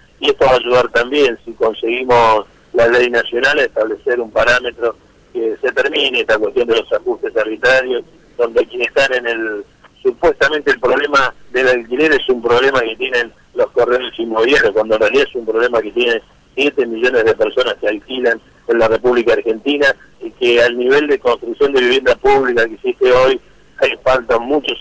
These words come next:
años para que estas personas, eh, dejen de pagar este, esa especie de cincuenta por ciento permanente del salario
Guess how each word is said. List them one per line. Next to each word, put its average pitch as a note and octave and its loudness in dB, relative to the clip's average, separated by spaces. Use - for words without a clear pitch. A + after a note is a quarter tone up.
años A2+ -6
para G#2+ -2
que A2 -8
estas G#2+ -4
personas, A2 -2
eh, G2+ -2
dejen A2+ 0
de G#2 0
pagar A2+ 2
este, C#3 -2
esa - -2
especie - 0
de G#2+ 0
cincuenta B2 0
por G#2+ -2
ciento B2 0
permanente A2+ 0
del G#2+ -2
salario A#2 2